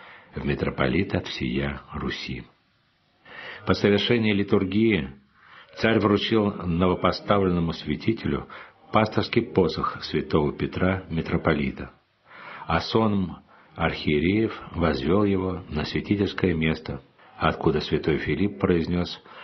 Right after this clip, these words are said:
своё первое глубоко прочувственное слово к царю. Он говорил царю о его долге: быть отцом для своих подданных,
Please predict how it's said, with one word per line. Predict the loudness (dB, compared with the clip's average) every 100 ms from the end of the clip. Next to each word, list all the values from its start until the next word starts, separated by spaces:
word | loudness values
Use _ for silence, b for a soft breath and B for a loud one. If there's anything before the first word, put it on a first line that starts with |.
| B
своё | -8 0 0 0
первое | -2 0 2 4 0 -2 -6 -16 _
глубоко | -4 -2 0 -2 0 2
прочувственное | 2 0 -2 -4 -2 -2 -2 -4
слово | -4 -2 -2 -4 -12
к | -16
царю. | -6 -4 -2 -6 -12 _ _ _ _ _ _ _ B B B B 2
Он | 4 6
говорил | 6 6 4
царю | 2 2 4 6
о |
его | 4 4 2
долге: | 4 4 2 -6 -10 -14 _ _ b b b
быть | -2 0 2
отцом | 0 2 2 2
для | 2
своих | 0 0 0 0 -2
подданных, | -2 -2 -2 -6 -8 -10